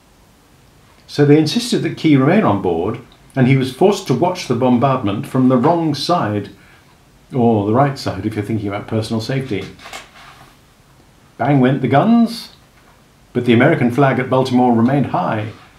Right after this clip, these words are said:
and visible amid the smoke. Key decided to write a song about it. He stole the tune from the Anacreontic Society, but wrote new words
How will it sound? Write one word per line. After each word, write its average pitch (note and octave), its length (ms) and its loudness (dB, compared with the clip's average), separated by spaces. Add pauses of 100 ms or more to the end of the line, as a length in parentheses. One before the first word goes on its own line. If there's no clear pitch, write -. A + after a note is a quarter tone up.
(140)
and A2 140 0
visible A#2+ 400 0
amid B2 220 0
the C3 100 -4
smoke. B2+ 400 -4 (1000)
Key C3+ 260 2
decided B2 680 2 (360)
to G2 140 -6
write D3 320 -2
a C#3+ 60 4
song C3+ 280 2
about F#2+ 340 -4
it. A2 160 -12
He A2 120 -4
stole F3+ 340 2
the E3+ 80 0
tune C#3+ 320 4
from A#2+ 200 0
the A2+ 100 4
Anacreontic B2 760 0
Society, C#3+ 800 -4 (440)
but G#2+ 180 -8
wrote C3 220 0
new A#2+ 200 4
words B2+ 760 -2